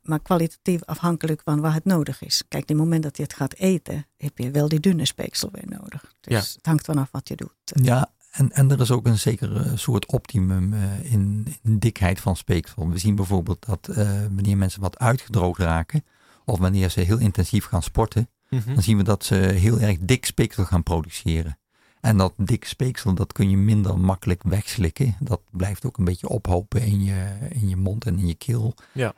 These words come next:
Speaker 3: En ja, dat, dat maakt mensen ook gevoeliger bijvoorbeeld voor, eh, luchtweginfecties bij, eh, bij sporten. We zien dat, eh, sporters, bedenken we altijd van, dat is allemaal heel gezond. Maar als je heel intensief traint,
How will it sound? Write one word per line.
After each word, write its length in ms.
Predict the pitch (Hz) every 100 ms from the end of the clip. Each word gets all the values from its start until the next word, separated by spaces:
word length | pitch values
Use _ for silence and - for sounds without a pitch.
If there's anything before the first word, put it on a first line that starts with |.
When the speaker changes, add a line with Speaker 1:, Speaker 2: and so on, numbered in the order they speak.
| _
Speaker 3:
En 680 | 107 98 98 95 - 101 -
ja, 240 | 107 95
dat, 180 | 92 98 -
dat 220 | - 104 -
maakt 240 | 104 -
mensen 280 | 92 98 -
ook 140 | -
gevoeliger 480 | 113 - 120 104 90
bijvoorbeeld 380 | 92 98 92 101
voor, 280 | - 98 95
eh, 160 | 95 101
luchtweginfecties 920 | 101 113 - 95 87 - 87 - 113
bij, 360 | - 92 95 101
eh, 60 | 104
bij 120 | 98
sporten. 400 | - 98 - 117 _ _ _ _ _ _ _ - _
We 140 | 95
zien 180 | 95 98
dat, 220 | 92 -
eh, 240 | - 117
sporters, 560 | 110 - 113 - 90 - 139 156
bedenken 500 | - 95 95 104 -
we 60 | 92
altijd 220 | - 87
van, 100 | 110
dat 80 | 90
is 60 |
allemaal 180 | 107 92
heel 100 | 98
gezond. 340 | 98 92 107 95
Maar 80 | 104
als 120 | -
je 60 | 92
heel 160 | 120
intensief 440 | 127 104 90 95 -
traint, 380 | 113 101 117